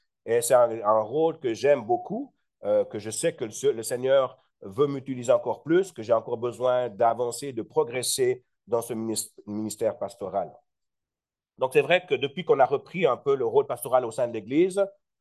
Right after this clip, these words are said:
on a mis sur pied une nouvelle vision pour l'Église, on a entrepris de construire une meilleure structure de gestion d'organisation. Pour les plus anciens, le travail était ardu,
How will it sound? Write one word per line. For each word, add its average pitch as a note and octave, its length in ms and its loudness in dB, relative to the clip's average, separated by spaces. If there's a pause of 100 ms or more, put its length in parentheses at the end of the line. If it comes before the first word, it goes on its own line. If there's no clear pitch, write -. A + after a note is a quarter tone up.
(140)
on G#2+ 120 0
a A#2+ 60 4
mis C#3 120 -2
sur - 240 -6
pied D#3 140 0
une C3 100 -2
nouvelle C3 320 0
vision B2+ 440 2
pour C3+ 140 -10
l'Église, B2+ 480 -2
on A2+ 100 0
a A2 60 4
entrepris C#3 760 -4 (200)
de G#2+ 140 -4
construire C3+ 420 -4
une A#2+ 120 -4
meilleure C3 220 2
structure C3 440 -4
de A2+ 140 -4
gestion A#2 340 -4
d'organisation. G#2 800 -2 (540)
Pour B2 100 -2
les B2+ 80 0
plus C3 240 -6
anciens, D3+ 540 8 (800)
le G#2 180 -4
travail C3 320 6
était B2+ 200 0
ardu, B2 340 0